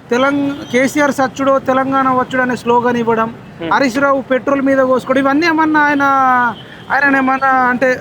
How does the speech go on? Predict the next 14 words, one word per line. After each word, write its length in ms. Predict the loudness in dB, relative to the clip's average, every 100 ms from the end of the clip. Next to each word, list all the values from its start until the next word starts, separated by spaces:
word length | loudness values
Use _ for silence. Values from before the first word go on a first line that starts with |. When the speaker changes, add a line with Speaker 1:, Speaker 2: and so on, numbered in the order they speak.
| -2
Speaker 1:
ఆ 100 | 0
దిశగా 640 | 0 0 0 2 2 -2 -8 -12
ఒకవేళ 420 | -4 0 2 2
అట్లా 220 | 0 0
పోవడానికి 460 | 0 0 2 0 -2
కూడా 360 | -2 2 2 0
ఏమన్నా 320 | -4 -4 -6 -6 -18 -20 -20 -20 -8 0
ప్రేరణ 320 | 2 2 2
కలిగి 240 | 0 0
ఉంటుందంటారా? 500 | 0 0 -4 -6 -8 -10 -16 -8
అప్పటిదాకా 560 | -2 0 2 2 2 2
లేనుడు 260 | 2 2
అదే 220 | 2 2
రోజు 540 | 2 2 0 0 0